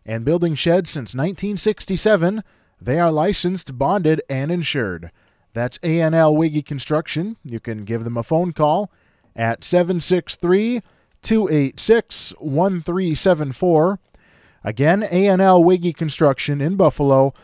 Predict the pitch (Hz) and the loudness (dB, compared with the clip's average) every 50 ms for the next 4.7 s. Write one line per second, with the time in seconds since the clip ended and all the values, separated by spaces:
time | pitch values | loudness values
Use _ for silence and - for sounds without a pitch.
0 | _ _ _ _ - - 226 262 247 262 226 175 - 208 196 - - - - - | _ _ _ _ 0 2 2 4 4 2 0 2 2 2 2 2 -2 -10 -6 -2
1 | 160 156 156 151 147 151 151 143 139 - _ - - 196 202 196 156 143 139 139 | 0 2 4 4 4 2 2 0 -4 -10 _ -2 0 2 4 4 4 4 4 2
2 | - - - - 208 208 - - - - - - - - 135 127 151 175 202 220 | 0 -2 2 4 4 4 2 -2 -10 -12 -14 -10 -8 -4 -2 0 0 0 0 -2
3 | 208 180 - 175 165 151 156 170 190 185 - _ _ _ _ _ _ - - - | -4 -6 -4 -2 0 0 2 0 0 -2 -4 _ _ _ _ _ _ -12 -2 0
4 | 147 156 175 190 165 - - 135 123 110 95 85 82 82 | 0 2 2 0 0 0 0 0 2 0 -2 -4 -8 -12